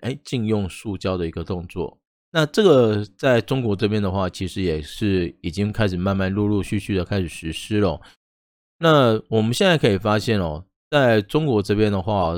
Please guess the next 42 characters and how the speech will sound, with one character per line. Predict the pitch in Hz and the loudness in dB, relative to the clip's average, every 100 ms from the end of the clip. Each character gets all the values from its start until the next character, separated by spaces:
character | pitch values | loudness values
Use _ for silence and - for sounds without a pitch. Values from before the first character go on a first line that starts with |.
| 90 101 | -6 -6
嗯， | 98 90 87 | -4 -4 -2
像 | - 123 107 98 92 | 0 0 0 -2 -2
中 | 143 135 | -4 2
国 | 110 | 2
的 | 101 | 2
商 | - - 127 | 0 -2 0
务 | 131 107 | 0 -2
部 | - 107 80 _ _ - | 0 -2 -2 _ _ -4
在 | 110 - | -2 -2
二 | - | 0
零 | 117 101 | 0 2
二 | 123 | 0
零 | 101 92 | 0 0
年 | 87 | -2
的 | 82 | -4
八 | 82 104 104 | -4 -2 0
月 | 110 95 | 2 0
三 | - 110 | 0 -2
十 | 101 87 | -2 -6
一 | 82 | -4
号， | 92 80 65 - _ _ | -2 -4 -6 -14 _ _
其 | 120 | -2
实 | |
它 | 139 143 | 2 4
就 | 147 | 4
特 | 104 131 | 2 0
别 | 104 92 | 0 -2
公 | - 113 113 | 0 0 0
布 | 117 110 | 0 2
了 | 95 | 2
一 | 92 | 2
个 | 92 87 - | -2 -4 -8
禁 | - 131 101 | -8 -4 -4
塑 | - - 113 | -4 -4 -2
的 | 90 | 0
一 | 85 | -2
个 | 82 87 80 76 71 - | -2 -2 -2 -2 -4 2
任 | 117 98 | 2 2
务。 | 101 80 - _ _ _ _ - | 0 -4 -10 _ _ _ _ -2
好， | 107 | 2
那 | 165 175 | 4 6
它 | 165 170 | 6 4